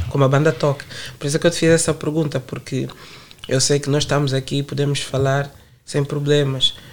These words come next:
Co-, tu tens o teu, o teu podcast, eu também tenho, ah, em níveis diferentes, mas também tenho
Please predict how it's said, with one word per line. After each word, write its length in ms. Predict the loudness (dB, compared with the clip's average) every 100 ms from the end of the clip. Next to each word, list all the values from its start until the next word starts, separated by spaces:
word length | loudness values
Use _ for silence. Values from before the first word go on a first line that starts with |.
| -8
Co-, 100 | -4
tu 240 | -4 0 0
tens 300 | 6 6 4
o 80 | 0
teu, 500 | 2 2 2 -2 -6 -12 -10
o 60 | -2
teu 160 | 0
podcast, 580 | 0 -2 -2 0 0 2
eu 60 | -2
também 320 | 0 2 0
tenho, 400 | 2 2 2 -2 -8 -14 -14 -16 -18 -10
ah, 540 | 0 4 4 4 2 -2 -12 -8
em 160 | -2 4
níveis 360 | 4 6 4
diferentes, 500 | 2 0 2 4 2
mas 200 | 0 0
também 280 | 0 0 0
tenho 380 | 0 2 2 0